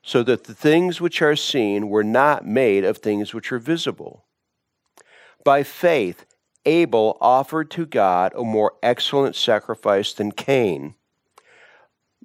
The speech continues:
through which he obtained witness that he was righteous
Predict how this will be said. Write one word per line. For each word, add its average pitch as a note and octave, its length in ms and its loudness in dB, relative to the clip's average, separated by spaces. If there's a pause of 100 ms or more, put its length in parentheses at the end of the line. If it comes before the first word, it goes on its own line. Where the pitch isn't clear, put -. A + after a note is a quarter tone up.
(220)
through D#3 320 2
which A2 560 0
he B2 180 0
obtained C3 520 0
witness A#2+ 580 -2 (240)
that G2+ 140 -2
he A#2 120 -6
was A2 280 -2
righteous G2+ 720 -2